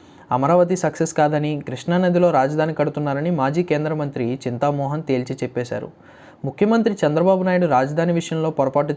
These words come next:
చేస్తున్నారన్నారు. లక్ష కోట్ల ఖర్చు పెట్టాలనుకుంటున్నారని, ఆ డబ్బు ఎవరిదని ప్రశ్నించారు. బ్యాంకుల నుంచి అప్పులు తెస్తున్నారని ఆక్షేపించారు. అమరావతిలో ఓ భవనం నిర్మాణానికి పదింతలు అదనపు ఖర్చు అవుతుందని గుర్తు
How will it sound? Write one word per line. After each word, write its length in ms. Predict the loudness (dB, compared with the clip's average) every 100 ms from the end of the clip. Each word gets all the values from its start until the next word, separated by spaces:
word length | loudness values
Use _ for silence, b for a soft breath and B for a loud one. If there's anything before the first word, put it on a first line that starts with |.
| -4
చేస్తున్నారన్నారు. 960 | -4 -4 -2 -2 -4 -6 -10 -14 -8
లక్ష 240 | -8 -4
కోట్ల 340 | -4 -2 0 0
ఖర్చు 280 | 0 -2 0
పెట్టాలనుకుంటున్నారని, 1200 | 0 2 0 0 -2 -4 -2 -2 -2 -2 -4 -8 -4
ఆ 100 | 0
డబ్బు 260 | 0 2 4
ఎవరిదని 460 | 4 4 0 -2
ప్రశ్నించారు. 600 | -2 -6 -6 -6 -6 -6 -10 -20 B B B
బ్యాంకుల 420 | -2 0 2 2 2
నుంచి 280 | 2 2
అప్పులు 280 | 2 2 2
తెస్తున్నారని 600 | 2 0 0 0 0 0
ఆక్షేపించారు. 760 | 0 0 -2 -4 -4 -4 -4 -4 -12 -20 -12 -4
అమరావతిలో 640 | 0 2 2 2 4 4
ఓ 20 |
భవనం 400 | 4 2 2 2
నిర్మాణానికి 500 | 0 0 -2 -2 -4
పదింతలు 480 | -2 -2 0 0 2
అదనపు 320 | 2 0 -4
ఖర్చు 280 | -4 -2 2
అవుతుందని 400 | 0 0 -4 -2
గుర్తు 260 | -2 -4